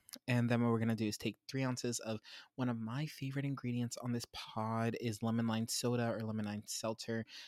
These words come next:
So either, like, a Sprite or, like, maybe, like, a lemon lime cl-, favorite club soda. I know Canada Dry makes one. I think Target brand has one.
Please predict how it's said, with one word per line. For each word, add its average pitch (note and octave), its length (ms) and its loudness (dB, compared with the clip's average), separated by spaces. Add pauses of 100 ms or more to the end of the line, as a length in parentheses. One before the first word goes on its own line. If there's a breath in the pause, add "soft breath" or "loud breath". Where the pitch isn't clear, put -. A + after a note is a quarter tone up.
So B2 240 2
either, A2 240 0
like, G#2+ 160 -4
a G2+ 40 -6
Sprite A2+ 600 4
or, A2 160 -6
like, G#2+ 180 -6
maybe, G#2+ 240 -2
like, G#2 160 -4
a G#2+ 60 -4
lemon G#2 240 -2
lime F#2+ 200 -6
cl-, - 160 -20 (120)
favorite G2 360 -4
club - 280 -6
soda. C3 260 2
I A2+ 140 2
know G#2+ 120 -2 (120)
Canada G#2 360 -4
Dry G#2+ 220 0
makes G#2+ 300 -2
one. G#2 180 -4
I G2 80 -6
think G#2 180 -10
Target G2+ 360 -6
brand G2+ 220 -4
has G2+ 200 -8
one. G2+ 220 -8